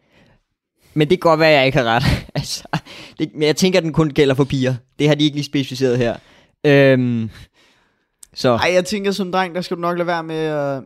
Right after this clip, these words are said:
Speaker 2: med at tage p-pillerne. Jeg ved, der, der var... Øhm, der var jo på et tidspunkt, hvor man, hvor man valgte at prøve at lave noget p-pilleværk for mænd. Øhm, men der, øh, for de testpersoner, der nu engang var med, de kunne slet ikke overskue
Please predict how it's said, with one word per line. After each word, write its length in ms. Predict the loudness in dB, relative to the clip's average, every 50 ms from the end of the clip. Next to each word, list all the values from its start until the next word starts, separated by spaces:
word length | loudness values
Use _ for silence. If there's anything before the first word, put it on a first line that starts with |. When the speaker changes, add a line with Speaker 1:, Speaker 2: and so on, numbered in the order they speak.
| -14
Speaker 2:
med 140 | -14 -12 -12
at 80 | -12 -12
tage 180 | -12 -12 -12
p-pillerne. 580 | -12 -12 -14 -12 -12 -14 -14 -14 -16 -16 -16 -18 -12 -6
Jeg 160 | -4 -4 -2
ved, 340 | -2 -4 -4 -8 -12 -8 -6
der, 200 | -4 -2 -2 -4 -6 -8 -6
der 100 | -6 -4
var... 320 | -2 -2 -2 -2 -2 -4
Øhm, 680 | -6 -6 -8 -8 -10 -12 -16 -20 -20 -20 -20 -20 -20 -20 _ _ _ _ _ _ _ _ _ _ -12
der 60 | -10
var 200 | -6 -4 -4 -2
jo 160 | -2 -2 -4 -6
på 160 | -8 -10 -12
et 80 | -12
tidspunkt, 480 | -10 -10 -10 -10 -10 -10 -12 -12 -12 -12
hvor 160 | -10 -10 -10
man, 380 | -10 -12 -14 -14 -14 -16 -18 -16 -14
hvor 120 | -12 -12
man 260 | -10 -10 -12 -12 -8 -6
valgte 260 | -6 -6 -6 -10 -14
at 80 | -16
prøve 300 | -14 -10 -8 -6 -4 -4
at 60 | -6 -6
lave 200 | -6 -6 -6 -6
noget 320 | -6 -6 -6 -8 -8 -10 -14 _ _
p-pilleværk 720 | -10 -10 -10 -10 -12 -12 -10 -8 -6 -6 -6 -6 -8 _
for 100 | -12 -10
mænd. 200 | -10 -10 -10 -12 _ _ _ _ _ _ _ _ _ _ _ _ _ _ -6
Øhm, 720 | -4 -2 -2 -2 -2 -2 -4 -6 -6 -8 -12 -16 -18 -20 _ _ _ -20 _ _ _ _ _ _ _
men 240 | -10 -8 -8 -6 -4
der, 440 | -4 -2 -2 -2 -2 -2 -4 -6 -6
øh, 80 | -8
for 140 | -10 -12 -12
de 120 | -12 -12 -14
testpersoner, 840 | -12 -8 -6 -6 -6 -6 -8 _ -14 -12 -12 -10 -12 -12 -12 -12
der 80 | -12 -10
nu 160 | -8 -8 -8
engang 260 | -8 -10 -10 -12 -12
var 60 | -12
med, 180 | -10 -10 -10 -10
de 120 | -10 -10
kunne 100 | -12 -10
slet 220 | -8 -8 -6 -6 -6
ikke 180 | -6 -6 -8
overskue 580 | -10 -8 -8 -6 -8 -8 -8 -10 -12 -12 -12